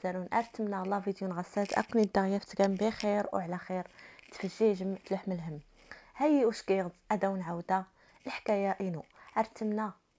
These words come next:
أكون تعجب، درتمنا، أكيساسي من العبرة بحال ديما. نكي كيغ وحدي دال الوالدينينو. من اللي غد عقل فوقينو،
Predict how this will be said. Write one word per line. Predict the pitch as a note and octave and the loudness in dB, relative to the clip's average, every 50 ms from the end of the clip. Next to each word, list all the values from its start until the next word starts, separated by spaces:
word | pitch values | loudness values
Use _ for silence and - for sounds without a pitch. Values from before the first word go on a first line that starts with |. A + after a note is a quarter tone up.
| _ _ _ | _ _ _
أكون | A#3 - - A#3 A3 | -4 0 2 0 0
تعجب، | F#3+ - D#3+ E3 - G#3+ G#3 - _ - - - - _ - | 0 -2 -10 -6 -6 -6 -8 -8 _ -20 -20 -20 -20 _ 2
درتمنا، | - A#3 A3+ - - A#3 A3+ A3+ A#3 A3+ A3 - _ _ _ _ - | 2 2 2 2 -4 -2 -2 -2 -2 -4 -8 -12 _ _ _ _ -2
أكيساسي | A#3 - A#3 A3 - B3 A3 - B3 | 0 0 -2 -2 -2 -6 -4 -2 -2
من | A#3+ A3+ | -2 -2
العبرة | G#3 F3+ F#3+ G3 F#3+ G#3+ A#3 B3+ - _ _ _ _ _ _ _ | -2 0 -2 0 2 2 0 0 -4 _ _ _ _ _ _ _
بحال | - - - D#4+ C#4+ A#3 | -10 -4 0 0 0 2
ديما. | F#3 G3+ F#3+ E3 - - _ _ _ _ _ _ _ _ _ _ _ _ - - - - _ - | 0 0 -2 -2 -4 -8 _ _ _ _ _ _ _ _ _ _ _ _ -20 -20 -20 -16 _ -2
نكي | A#3+ A#3+ - - - D4 - - - _ _ _ _ _ _ _ _ _ _ _ _ _ _ _ _ - G#3 | -2 -2 -2 -2 0 0 0 -2 -6 _ _ _ _ _ _ _ _ _ _ _ _ _ _ _ _ 0 2
كيغ | A3 B3 A3+ | 2 2 2
وحدي | B3 C4+ - - G#3+ A3 A3 A3+ A#3+ C4+ - - _ _ _ - | 0 -2 -2 2 4 4 4 4 2 0 -4 -8 _ _ _ 2
دال | A3 C4 D4 D4 | 6 6 8 8
الوالدينينو. | C#4+ C4+ B3 A#3+ A3 A3 G#3 - F#3+ F#3 F#3 F3+ F3 E3 - - _ _ _ _ _ _ _ - - - - - | 6 2 0 2 2 2 0 0 -2 -4 -4 -6 -6 -8 -10 -14 _ _ _ _ _ _ _ -20 -20 -14 -2 2
من | C#4 | 4
اللي | D#4+ E4 D#4+ D4+ D#4+ | 4 6 6 6 4
غد | D#4+ - - A#3 | 4 2 2 -4
عقل | A#3+ - - - C#4+ C4+ | -4 -4 2 2 2 2
فوقينو، | - - B3+ A3 A#3 A#3+ B3 B3+ C4+ D4+ E4+ | 6 4 6 6 6 6 6 4 2 0 -4